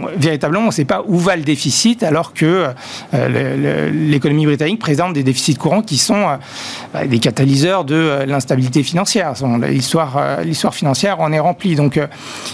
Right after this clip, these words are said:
ils ont joué avec le feu. On a le pompier de service qui est venu at-, éteindre un petit peu l'incendie sur une très courte période, mais on sait très bien que, euh, on peut pas, euh, sortir d'un problème ins-, inflationniste en envoyant l'inflation encore plus haut. Donc c'est,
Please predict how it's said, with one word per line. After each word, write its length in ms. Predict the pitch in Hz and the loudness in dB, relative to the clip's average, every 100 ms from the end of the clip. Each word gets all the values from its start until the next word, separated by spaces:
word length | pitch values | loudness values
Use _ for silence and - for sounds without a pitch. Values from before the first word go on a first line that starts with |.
| - | -4
ils 140 | 117 143 | 0 2
ont 80 | 143 | 2
joué 160 | 170 | 2
avec 180 | 196 - | 0 0
le 80 | 190 | -2
feu. 400 | - 185 233 262 - - - - - - - - - | 2 4 4 0 -8 -20 -20 -20 -20 -20 -20 -20 -4
On 640 | 220 196 160 151 147 147 143 | 0 2 4 4 2 2 0
a 80 | 147 | 0
le 40 | |
pompier 280 | 156 156 170 | 0 0 0
de 40 | |
service 320 | - 160 180 | 0 0 -2
qui 120 | 170 143 | 0 2
est 40 | |
venu 300 | 151 160 165 | 4 4 2
at-, 100 | 147 - - | 0 -4 -2
éteindre 340 | 131 170 147 | 0 0 0
un 80 | 139 | -2
petit 140 | - | -2
peu 120 | 135 151 | 0 0
l'incendie 580 | 139 - 139 135 220 | 0 0 0 2 2
sur 160 | 226 156 | 2 0
une 80 | 139 | 0
très 160 | 147 | 0
courte 160 | - 135 | -2 -2
période, 440 | 139 135 185 233 139 | 0 2 0 0 -2
mais 80 | |
on 80 | 123 | -2
sait 160 | 117 131 | -2 -2
très 240 | - 151 | -2 -2
bien 220 | 170 220 | 0 0
que, 180 | 214 170 | -2 0
euh, 420 | 180 175 135 127 165 | 2 2 0 0 -2
on 60 | 151 | -2
peut 140 | 117 131 | -2 0
pas, 360 | 170 180 170 | 0 0 0
euh, 100 | 139 | -2
sortir 320 | 123 165 - | -4 -2 -2
d'un 100 | 156 | -2
problème 240 | 123 - 175 | 0 2 2
ins-, 240 | 160 180 | 0 -2
inflationniste 720 | 160 131 139 127 151 202 220 | 0 0 -2 0 2 4 2
en 260 | 135 127 131 | 0 0 0
envoyant 320 | 127 139 170 | 2 2 2
l'inflation 460 | 151 151 135 127 185 | -2 -2 -2 -2 -2
encore 200 | 156 - | -2 -2
plus 160 | 175 185 | 2 2
haut. 120 | 202 - - - 147 | 2 -4 -8 -2 0
Donc 160 | 135 | 2
c'est, 240 | - 143 | 0 0